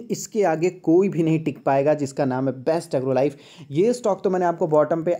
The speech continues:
आठ सौ रुपये में ही बताया था। कितना? आठ सौ रुपये में ही बताया था। और ये स्टॉक अभी आपको मिल रहा है नौ सौ रुपये में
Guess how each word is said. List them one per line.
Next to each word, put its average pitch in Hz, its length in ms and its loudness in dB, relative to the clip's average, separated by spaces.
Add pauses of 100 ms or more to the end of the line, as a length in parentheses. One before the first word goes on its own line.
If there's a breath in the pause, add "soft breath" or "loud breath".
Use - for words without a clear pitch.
आठ 156 240 -2
सौ 160 220 -2
रुपये 147 320 0
में 147 140 -4
ही 160 140 0
बताया 120 360 -2
था। - 180 -16 (200)
कितना? 220 400 -6 (120)
आठ 156 180 0
सौ 170 120 0
रुपये 165 240 2
में 165 100 2
ही 160 60 2
बताया 151 300 4
था। 196 220 2 (280 loud breath)
और 151 160 0
ये 160 140 0
स्टॉक 175 300 -4
अभी 160 180 0
आपको 156 220 0
मिल 147 140 -4
रहा 156 120 0
है 147 80 -4
नौ 135 380 -4
सौ 139 220 -6
रुपये 120 240 -6
में 113 200 -12